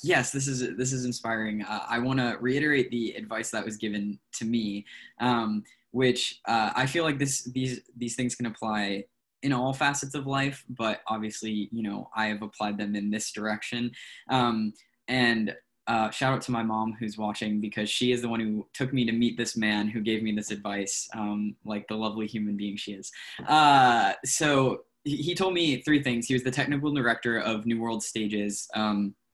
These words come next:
back in twenty fourteen, uh, in New York. And, um, he told me that to succeed in this business, you need to do three things. And the first one is work as hard and as often as you can.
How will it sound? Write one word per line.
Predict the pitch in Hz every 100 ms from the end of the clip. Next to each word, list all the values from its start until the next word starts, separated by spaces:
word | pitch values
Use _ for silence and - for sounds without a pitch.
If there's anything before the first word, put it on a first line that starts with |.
| _ _ _
back | - 113 113
in | 107 104
twenty | - 120
fourteen, | 117 113 107 - 110 101 101 104 -
uh, | 107 101
in | 110
New | 107
York. | 104 101 -
And, | 110 107 107 - - - - 127
um, | 127 113 110 -
he | 139 135
told | 147
me | 147
that | 131 123
to | 127
succeed | - - 147 147
in | 131
this | 131 135
business, | 123 117 113 120 - 113
you | 120
need | 117
to | 117
do | 110
three | 110 127 123
things. | 123 73 76 - -
And | 113 113
the | 113
first | 123 120 127
one | 120
is | 113 110 - - -
work | 123 123
as | 110
hard | - 131 139 165
and | 135 135
as | 120
often | 117 120 143
as | 135
you | 135
can. | 127 107 107